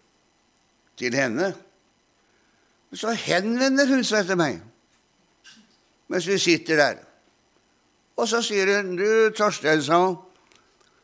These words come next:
«hvorfor vil ikke du gå til det stedet Gud har utsendt deg til?» sa hun. «Du synes det er for store oppgaver, for mye, du», sa hun. «Men du må regne med Gud», sa hun. «Du tviler, du», sa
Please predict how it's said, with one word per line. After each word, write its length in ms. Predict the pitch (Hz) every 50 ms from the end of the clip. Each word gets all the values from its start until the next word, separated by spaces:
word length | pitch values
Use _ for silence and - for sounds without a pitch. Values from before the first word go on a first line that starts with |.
| _ _ _ _ _ _ _ _ _ _ _ _ _ _ _ _ _ _ _ _ -
«hvorfor 400 | 127 151 196 247 226 269 277 277 254
vil 220 | 226 190 175 180
ikke 200 | 190 190 240 226 196
du 160 | 190 190 202 175 151
gå 320 | 123 131 131 139 147 156 147 -
til 140 | 185 175 139
det 140 | 147 147 143
stedet 560 | - - - 101 107 113 117 123 131 156 151 113
Gud 240 | 104 101 101 101 98 117
har 240 | 131 139 143 127 117 - - - - _ -
utsendt 720 | 104 101 107 117 113 - - - 120 120 131 127 127 -
deg 160 | 135 143 139 -
til?» 220 | 95 95 101 104 95
sa 220 | - - 110 123
hun. 160 | 123 123 117 - - - - - - -
«Du 80 | 190 220 -
synes 340 | - - 139 139 143 135 - -
det 80 | 180
er 60 | 175 170
for 100 | 185 196
store 480 | 151 - - - 120 113 120 131 151 165 -
oppgaver, 640 | - 190 - - - - - 104 117 127 127 143 143
for 240 | - - 151 170 160
mye, 300 | 143 143 143 160 214 240
du», 160 | 269 269 262
sa 220 | 233 - 226 190 175 165
hun. 100 | 143 - - - - - - -
«Men 320 | - 156 170 180 190 196 196
du 80 | 220
må 160 | 190 214 226 226
regne 260 | 233 240 247 233 247 247
med 160 | 262 262 190 151
Gud», 320 | 147 180 247 285 311 262
sa 220 | - - 294 277 262
hun. 300 | 247 226 156 135 143 143
«Du 100 | 190 214
tviler, 640 | - - - 233 254 277 277 233 185 180 262 302 302
du», 140 | 311 302
sa 160 | 233 254 240